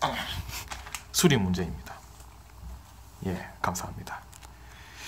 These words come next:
예, 왜, 왜 이렇게 샀냐면요. 어, 아까도 얘기했나? 예. <laughs> 예, 얻어가기 좀 찝찝하고, 그리고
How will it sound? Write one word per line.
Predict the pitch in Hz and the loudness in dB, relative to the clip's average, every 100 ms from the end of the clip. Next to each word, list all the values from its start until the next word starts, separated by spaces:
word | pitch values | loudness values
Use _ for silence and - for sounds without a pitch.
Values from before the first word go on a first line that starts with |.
| - - - | -6 -6 0
예, | 98 98 92 90 98 | 4 6 6 6 10
왜, | 131 156 147 | 12 12 12
왜 | 170 | 12
이렇게 | 196 147 - | 12 12 10
샀냐면요. | 131 131 127 104 90 85 82 - - - - - - | 8 10 10 10 6 4 0 -4 -12 -14 -16 -8 6
어, | 95 - | 8 8
아까도 | - 127 101 | 6 6 6
얘기했나? | 92 113 120 - 120 | 6 6 4 6 8
예. | 107 - - - - - - - - - | 10 10 12 12 12 12 6 0 -14 -16
<laughs> | - - - - - - - - - | -18 -18 -18 -18 -16 -8 -6 -4 2
예, | 90 | 4
얻어가기 | 110 107 110 117 98 92 | 8 10 12 12 10 6
좀 | 92 | 6
찝찝하고, | 90 - 110 110 92 90 | 4 4 12 12 12 12
그리고 | 170 139 98 90 76 | 12 12 12 8 6